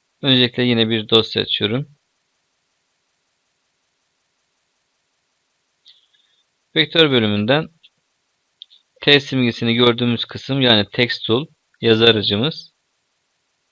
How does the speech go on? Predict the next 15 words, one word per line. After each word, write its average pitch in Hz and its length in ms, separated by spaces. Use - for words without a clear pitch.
Yine 143 240
text 156 280
tool'a 131 160
tıkladığım 139 520
zaman 113 420
herhangi 139 340
bir 135 80
yazı 131 280
yazmadan 123 400
önce 104 400
öncelikle 147 460
aşağıya 139 360
bakıyoruz. 113 680
Aşağıda 151 580
yazımızın 139 600